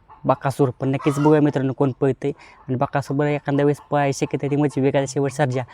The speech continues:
पण जवळपास फिक्स झालेला पायऱ्या ती म्हणजेच मित्रांनो सर्जा. तर नक्कीच बघूया कोणला नंदी पळतोय आपल्या बकासूर बरं.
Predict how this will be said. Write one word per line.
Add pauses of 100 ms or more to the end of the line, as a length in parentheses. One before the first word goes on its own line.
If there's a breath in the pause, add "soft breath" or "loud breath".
(260 loud breath)
पण
जवळपास
फिक्स
झालेला (480)
पायऱ्या
ती
म्हणजेच (360 soft breath)
मित्रांनो (180)
सर्जा. (180)
तर
नक्कीच
बघूया
कोणला (340 loud breath)
नंदी
पळतोय
आपल्या
बकासूर
बरं.